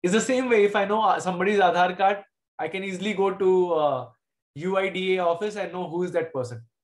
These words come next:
isn't it? <laughs> So it's like, the only thing that I need to know here is lambda. If I know that, M will be exposed or M will be known, correct? So how do I get M now?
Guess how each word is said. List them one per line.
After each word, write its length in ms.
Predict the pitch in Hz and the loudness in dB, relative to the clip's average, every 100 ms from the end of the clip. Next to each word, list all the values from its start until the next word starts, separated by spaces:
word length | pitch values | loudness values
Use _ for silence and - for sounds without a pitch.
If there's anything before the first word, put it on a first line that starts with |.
| _ - | _ -12
isn't 240 | 151 185 | -8 -6
it? 160 | 139 - | -6 -8
<laughs> 720 | 143 - - - - _ _ | -10 -10 -18 -20 -20 _ _
So 400 | - 269 277 - - | -2 4 4 2 0
it's 200 | 247 302 | -2 2
like, 340 | 302 330 - - _ _ _ _ _ | 2 2 -4 -16 _ _ _ _ _
the 180 | 170 214 | -4 0
only 320 | 233 247 294 | 2 2 0
thing 300 | 294 262 262 | 0 -4 -2
that 160 | 240 233 | -2 0
I 100 | 214 | -2
need 240 | 208 208 | -6 -10
to 100 | 214 | -8
know 140 | 196 | -4
here 220 | 202 185 180 | -2 -2 -2
is 160 | 185 | -2
lambda. 440 | 139 120 123 120 - _ _ _ _ _ - | -4 -6 -6 -10 -12 _ _ _ _ _ -10
If 120 | 147 | -4
I 100 | 196 | -2
know 160 | 190 214 | 0 2
that, 320 | 240 254 - _ _ | 2 0 -6 _ _
M 220 | 170 196 190 | -2 -2 0
will 160 | 180 | -2
be 120 | 170 147 | -2 -6
exposed 640 | 120 - 113 113 - - _ _ - | -6 -10 -10 -10 -14 -20 _ _ -4
or 120 | 123 | -2
M 140 | 139 | -2
will 140 | 143 131 | -4 -4
be 100 | 135 | -4
known, 240 | 107 98 _ _ _ _ _ _ _ | -6 -10 _ _ _ _ _ _ _
correct? 320 | 123 202 - - _ _ _ _ _ _ _ | -6 -4 -6 -20 _ _ _ _ _ _ _
So 120 | 131 | -6
how 160 | 113 135 | 0 2
do 140 | 170 | 4
I 80 | 202 | 4
get 280 | 185 196 - | 4 -2 -2
M 200 | 233 254 | -4 -2
now? 320 | 240 240 220 | -4 -4 -6